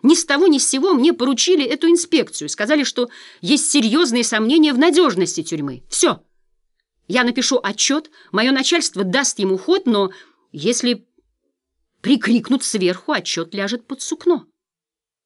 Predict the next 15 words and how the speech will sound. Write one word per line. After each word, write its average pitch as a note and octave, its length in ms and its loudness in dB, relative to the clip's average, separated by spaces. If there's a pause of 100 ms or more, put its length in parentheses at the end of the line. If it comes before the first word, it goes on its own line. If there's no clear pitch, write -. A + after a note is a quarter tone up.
(440)
"Никто G#3 500 -2
меня A3 340 0
не G3 180 0
послушается, A3 1000 -6
Чингис". A3+ 680 -2 (1160)
"Это C#3+ 240 -10
и E3 100 0
не D4+ 120 4
нужно". A#3 420 -2 (960)
Он F#3 260 0
улыбается F#3 580 -2
и - 20 -4
протягивает E3 560 -4
мне E3 160 -2
руки. C3 400 -10